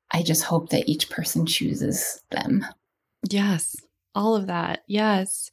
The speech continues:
Speaker 2: I mean, you know, um, because of probably your, um, you know, your call to nature and all of that. But I'm thinking so much about my own personal use of the wildfire metaphor, you know, in wildfire. Yes. It's just like, let's,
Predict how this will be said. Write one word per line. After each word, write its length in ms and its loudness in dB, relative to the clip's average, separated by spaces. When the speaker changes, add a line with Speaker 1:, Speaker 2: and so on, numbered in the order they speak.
Speaker 2:
I 60 4
mean, 160 6
you 180 4
know, 640 4
um, 600 2
because 460 2
of 460 0
probably 840 2
your, 640 2
um, 500 -2
you 140 4
know, 140 4
your 200 0
call 360 0
to 160 -2
nature 680 2
and 320 0
all 140 2
of 140 0
that. 300 0
But 280 4
I'm 120 4
thinking 300 2
so 240 0
much 300 0
about 480 0
my 260 4
own 380 2
personal 840 0
use 440 0
of 220 -2
the 440 2
wildfire 480 0
metaphor, 640 0
you 140 2
know, 220 2
in 120 2
wildfire. 600 0
Yes. 520 0
It's 240 -2
just 260 -4
like, 220 0
let's, 460 -2